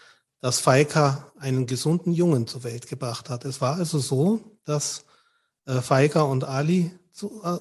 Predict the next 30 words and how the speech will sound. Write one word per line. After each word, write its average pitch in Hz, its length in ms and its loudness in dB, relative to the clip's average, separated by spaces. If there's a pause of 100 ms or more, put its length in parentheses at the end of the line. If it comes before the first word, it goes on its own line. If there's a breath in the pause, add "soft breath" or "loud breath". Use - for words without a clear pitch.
zu 175 160 0
uns 165 220 2
kamen, 156 480 0 (380 soft breath)
Faika 135 440 2
schon 143 180 2
schwanger 156 400 2
war, 190 320 -2
was 139 260 -2
wir 147 260 0
allerdings 143 480 -2
dann 135 140 -2
auch 143 220 -2
erst, 147 440 -2
ähm, 135 300 0
im 123 60 -2
Laufe 135 220 2
der 139 140 0
Zeit 135 280 -2
erfahren 143 420 0
haben, 170 180 2
weil 123 100 2
es 120 100 -4
war 131 80 2
natürlich 131 400 -2
erst 135 220 -6
in 127 100 0
einem 120 120 -2
sehr 127 180 2
frühen 139 260 0
Stadium, 151 600 0